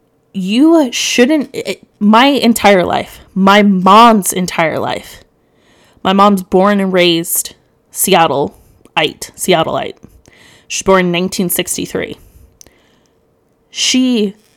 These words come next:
even, like, her entire life, "Don't go to Third and Pike. You just don't fuck around with Third and Pike. It's just, like, not a place you need to be at." It's not. Um, my sister-in-law, when she came and visited, uh, I told her, "Seattle's fine,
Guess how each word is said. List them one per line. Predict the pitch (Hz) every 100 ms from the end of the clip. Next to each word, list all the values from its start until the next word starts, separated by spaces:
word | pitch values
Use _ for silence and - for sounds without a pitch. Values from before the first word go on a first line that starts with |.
| _
even, | 220 202 202 - -
like, | 185 - -
her | - 220
entire | 220 226 214
life, | 208 170 -
"Don't | - 214
go | 247
to | 269
Third | 262 262
and | 247
Pike. | - 214 - -
You | 208
just | 247 240
don't | 226 240
fuck | - 262
around | 240 226
with | 208
Third | 208
and | 190
Pike. | 202 175 - -
It's | 190 -
just, | 214 208
like, | 214 196
not | 196 190 208
a | 202
place | 202 208 208 190
you |
need | 190 180
to |
be | 170 165
at." | 151 143 - _ _ _ _ _
It's | - 180
not. | 185 165 - - _ _ _ _ _ -
Um, | 196 185 180 175 -
my | - 185 180
sister-in-law, | - 196 208 202 196 196
when | 190
she | 190
came | 180 190
and | 175
visited, | 180 175 185 202 208 220 240 _ _ _ _
uh, | 180 175 165 -
I | 185
told | 180 220 262
her, | 202 185 170 208 _ _ _ _ _ _ _ _ _ _ _ _ -
"Seattle's | 240 233 226 254 -
fine, | 220 180